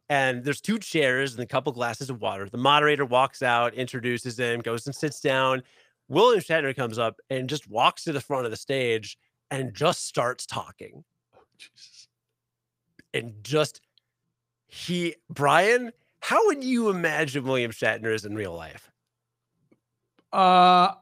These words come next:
Speaker 2: I've heard stories and I've seen him on interviews. I think he's very, um, overly confident,
Speaker 1: <laughs>
Speaker 2: very, sh-,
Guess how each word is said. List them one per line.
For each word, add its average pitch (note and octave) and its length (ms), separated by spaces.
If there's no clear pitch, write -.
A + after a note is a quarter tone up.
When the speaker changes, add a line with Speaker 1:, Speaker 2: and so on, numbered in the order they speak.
Speaker 2:
I've F3+ 220
heard A#3+ 400
stories A#3 580
and G3 100
I've F3 160
seen A#3 280
him G3+ 120
on E3+ 200
interviews. C3 600
I E3 180
think C4 280
he's F3+ 300
very, G3 580
um, A2+ 540
overly B3+ 480
confident, F#3+ 680
Speaker 1:
<laughs> G3 420
Speaker 2:
very, G3 1080
sh-, - 180